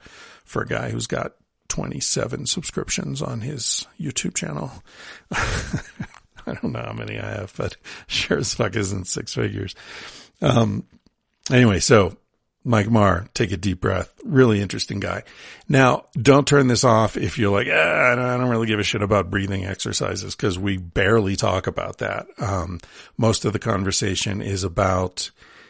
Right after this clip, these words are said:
that eternal question of how do you, um, first of all, how do you attune yourself to hear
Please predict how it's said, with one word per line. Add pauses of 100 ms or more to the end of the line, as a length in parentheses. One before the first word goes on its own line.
(1400)
that
eternal
question
of
how
do
you, (1500)
um, (640)
first
of
all,
how
do
you
attune
yourself
to
hear